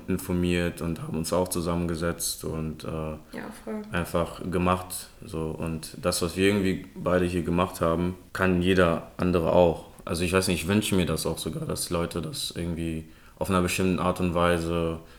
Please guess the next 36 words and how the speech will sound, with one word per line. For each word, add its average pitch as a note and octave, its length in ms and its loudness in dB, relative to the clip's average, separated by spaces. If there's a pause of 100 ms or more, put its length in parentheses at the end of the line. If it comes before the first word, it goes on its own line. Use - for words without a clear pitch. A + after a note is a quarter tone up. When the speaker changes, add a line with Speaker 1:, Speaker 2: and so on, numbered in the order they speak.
(120)
Speaker 1:
sei E2+ 200 4
es, - 220 0
wie F2 80 -2
du - 260 -4
gerade - 240 -4
gesagt F2+ 280 -2
hast, F2+ 140 -2
in F2 100 0
der D#2+ 100 0
Kunst, - 680 0
ähm, D#2+ 380 -2 (560)
weil E2 600 2 (220)
wir F2+ 160 0
müssen F#2+ 320 2
das E2+ 200 0
irgendwie E2+ 260 -2
verwandeln F2 540 2
können, D#2+ 280 -4
so, D#2 400 -6
äh, E2 340 -4
das, - 540 0
was - 220 -6
wir E2 80 -6
fühlen, F2+ 340 2
also E2 180 -2
diese E2 300 -4
Wut, F#2 460 0 (200)
also E2+ 440 -2
generell F2+ 560 4
Emotionen F2+ 580 2
müssen E2+ 240 -2
wir E2+ 60 -2
irgendwie E2+ 200 -2
gucken, E2 300 -6
dass E2+ 220 -6
wir E2+ 280 -4